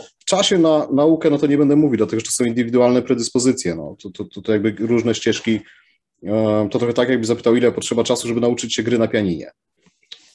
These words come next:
Różne osoby w-, z, z różnym trybem, z różnymi nauczycielami te, te, te, te ścieżki będą miały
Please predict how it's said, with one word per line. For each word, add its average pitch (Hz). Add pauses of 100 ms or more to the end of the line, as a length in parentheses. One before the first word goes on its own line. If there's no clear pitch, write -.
(460)
Różne 147
osoby 135
w-, 117
z, 120
z 127
różnym 135
trybem, 135
z 123
różnymi 123
nauczycielami 123
te, 123 (520)
te, 120
te, 117
te 131
ścieżki 131
będą 120
miały 123